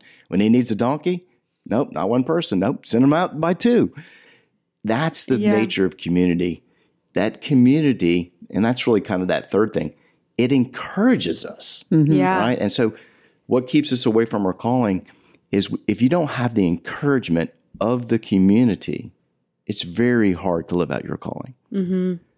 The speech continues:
Speaker 1: You can't do it alone. You can't discern it alone. God won't let you do it alone, frankly. And so how do you partner with other people? How do
Speaker 3: Mm-hmm.
Speaker 1: you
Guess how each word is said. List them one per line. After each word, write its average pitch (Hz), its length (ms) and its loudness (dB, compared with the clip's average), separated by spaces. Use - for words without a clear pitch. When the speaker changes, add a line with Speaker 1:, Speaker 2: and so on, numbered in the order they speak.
Speaker 1:
You 98 100 0
can't 127 320 0
do 123 140 4
it 117 80 2
alone. 90 520 0
You 113 120 -4
can't 123 300 -2
discern 107 420 0
it 90 120 0
alone. 87 440 -2
God 113 320 -2
won't 110 400 0
let 82 220 -4
you 85 80 -2
do 87 220 0
it - 60 -2
alone, 85 360 0
frankly. 87 540 -2
And 90 140 -2
so 101 200 2
how 110 460 -2
do 113 80 2
you 104 200 4
partner 85 580 -4
with 90 180 -4
other 90 240 0
people? - 340 -2
How - 200 -2
do 170 80 4
Speaker 3:
Mm-hmm. 156 180 4
Speaker 1:
you - 180 0